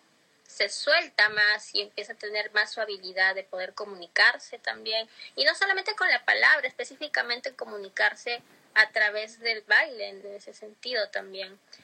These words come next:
Hay muchas personas que tal vez les cuesta,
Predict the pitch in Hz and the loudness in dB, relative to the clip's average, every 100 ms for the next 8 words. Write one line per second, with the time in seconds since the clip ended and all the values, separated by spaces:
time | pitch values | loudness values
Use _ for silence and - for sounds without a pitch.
0 | _ - - 233 - - - 254 254 - | _ -16 -8 -6 -4 2 2 4 0 0
1 | 262 226 233 254 - - 262 262 - 247 | -4 -2 -2 -6 -8 0 0 0 0 2
2 | 240 247 | 4 2